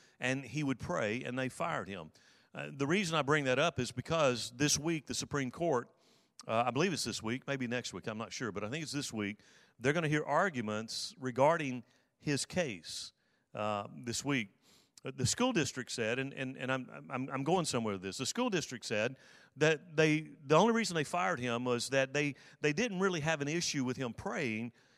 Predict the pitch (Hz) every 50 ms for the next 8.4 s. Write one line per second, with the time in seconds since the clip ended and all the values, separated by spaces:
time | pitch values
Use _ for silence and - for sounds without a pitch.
0 | _ _ _ - 165 156 - 180 196 190 180 165 139 156 156 - - - 180 175
1 | 160 151 160 180 180 151 143 - 143 139 147 135 143 139 135 135 135 - - 123
2 | 104 95 131 139 117 85 71 - 104 _ _ _ _ _ _ _ _ _ _ _
3 | _ _ _ _ _ _ _ _ _ _ _ _ _ _ _ _ _ _ _ _
4 | _ - 131 127 127 127 120 113 110 - - 160 160 165 170 165 156 147 143 -
5 | - 151 151 - 151 175 175 160 151 143 127 131 147 143 139 - - - 175 160
6 | 156 151 143 131 131 - 151 151 147 120 87 - - - - - - - - -
7 | - _ _ _ _ _ _ _ _ _ _ _ _ _ _ _ _ - 120 113
8 | 104 - - 135 110 95 78 73